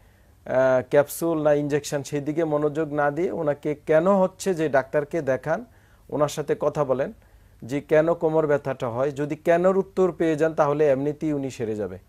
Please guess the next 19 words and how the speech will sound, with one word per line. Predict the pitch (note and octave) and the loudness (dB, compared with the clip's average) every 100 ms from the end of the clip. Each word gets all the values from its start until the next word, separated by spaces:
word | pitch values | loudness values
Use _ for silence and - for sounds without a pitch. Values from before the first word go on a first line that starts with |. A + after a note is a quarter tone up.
| _ _ - - | _ _ -20 -14
তো | - | -8
সাধারণত | F3 E3+ F#3+ G#3 G#3 G#3 | -2 2 4 4 4 6
আমাদের | F#3+ E3+ E3+ F3 D3 | 6 8 4 4 0
যে | F3 | 0
অভিজ্ঞতা, | D#3 D#3+ E3 D#3 D#3 D3+ - _ _ _ _ - | 0 0 -2 4 4 4 -2 _ _ _ _ -6
আহ, | C#3+ C#3+ | 0 2
দীর্ঘদিন | B2+ C#3+ C#3 D3+ D3 D3 C3+ | 2 -2 0 0 0 -2 -2
রুগী | C#3 C#3 | -4 -2
দেখার, | C#3 C#3 - C3+ | 0 0 2 -4
পড়ালেখার | B2+ C3+ C3 C3 B2+ C3 | 0 0 2 0 -2 -6
অভিজ্ঞতা, | B2 B2+ C3 C3 | -6 -4 -4 -4
মনে | F#3 D3+ D3 | -2 -2 0
হয় | C#3+ F3+ | 0 -2
যে | D3 D3+ | -2 -6
মহিলাদের | C3 C3+ C3+ C#3 C#3+ | -4 -6 0 2 2
বিভিন্ন | B2+ C3 C3+ C3+ | -2 -6 -4 -2
কাজকর্ম | C3+ C3+ - C#3+ B2+ | 2 2 0 -4 -4
এটা | A#2+ G#2 | -4 -6
হয়, | G2+ F#2+ | -6 -8